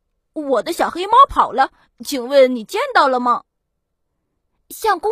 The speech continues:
园跑去了。”我告诉小男孩。没有一丝犹豫，我开始帮助他寻找小猫，只是一只走失的小猫而已，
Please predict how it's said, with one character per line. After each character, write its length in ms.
园 200
跑 260
去 220
了。” 260
我 160
告 240
诉 160
小 200
男 200
孩。 380
没 160
有 120
一 140
丝 200
犹 200
豫， 220
我 160
开 180
始 140
帮 260
助 100
他 280
寻 200
找 140
小 200
猫， 300
只 240
是 160
一 220
只 260
走 240
失 220
的 100
小 240
猫 260
而 220
已， 260